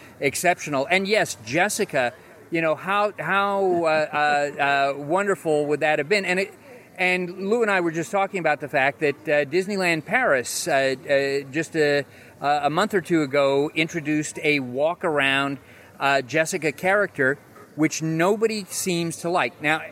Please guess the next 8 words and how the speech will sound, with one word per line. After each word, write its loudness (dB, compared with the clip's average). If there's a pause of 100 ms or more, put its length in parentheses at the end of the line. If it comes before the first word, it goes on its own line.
(260)
people 0
say 2
any 0
Jessica 0
is 2
a -2
good 0
Jessica, 0